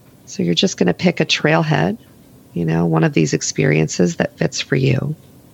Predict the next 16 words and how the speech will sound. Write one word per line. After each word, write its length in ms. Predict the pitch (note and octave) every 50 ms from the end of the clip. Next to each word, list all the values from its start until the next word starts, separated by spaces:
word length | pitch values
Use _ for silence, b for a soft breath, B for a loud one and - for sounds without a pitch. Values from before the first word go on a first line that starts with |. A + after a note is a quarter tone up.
| - - - - - - - - - - - - - - - - - -
And 140 | - G#3 G3
once 200 | G3+ A3 A3 -
that 180 | - A3+ - -
trailhead's 420 | - - F3 F3 E3+ E3 D#3+ -
in 120 | E3+ D#3+ D#3
your 120 | D#3 D3+
mind, 560 | D3+ D3 C#3+ C#3+ C#3+ D#3 D#3+ F3+ G3 G#3 - B B B B B B B B B B B B B - - - - - - -
you 80 | -
can 140 | - - B3
just 180 | A#3+ C#4+ C4+ -
start 280 | - - F#3 F3 -
by 100 | - E3
taking 380 | D3+ - - D3+ C#3 - D3 C#3
some 180 | - - D3 C#3+
deep 320 | C3 - D3 E3 - -
breaths 720 | - D3 D3 D#3 D#3 - - - - - - - - -